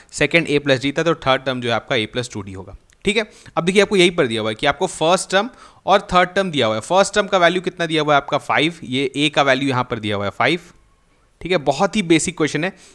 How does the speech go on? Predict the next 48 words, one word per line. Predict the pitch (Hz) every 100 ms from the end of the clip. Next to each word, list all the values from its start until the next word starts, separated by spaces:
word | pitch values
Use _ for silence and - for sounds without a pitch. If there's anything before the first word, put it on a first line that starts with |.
| -
लेकिन | 156 214 190
यहाँ | 151 147
पर | 185 151
लोगों | 135 139
से | 143 147
गलती | 120 113 156
होता | 147 156
है। | 202 - - -
एक | 170
बार | 190 185
अगर | 185
आप | 185 147
जानते | 139 143 170
हैं |
अरिथमेटिक | 165 156 143 143
प्रोग्रेशन | 143 139 143 131
क्या | 127
होता | 123
है | 185
तो |
इस | 170
पर | - 147
बेस्ड | 156 165
अगर | 165 170
कुछ | 151
भी | 165
क्वेश्चंस | 170 127 147 135
आता | 120 110 139
है, |
क्योंकि | 175 165 170
सीसैट | 147 135 156 160
में |
भी | 165
बहुत | 147 117 139
टफ | 143 -
क्वेश्चन | 127 147 135
नहीं | 123
पूछा | 127 120 120
जाएगा। | 113 120 160 _ - - _
अगर | 131 151
आपको | 147 160 147
एपी | 139 160
का | 156
कॉन्सेप्ट | 143 135 143
पता | 135 143
है | 143
तो | 151
सम, | 151 - 135 139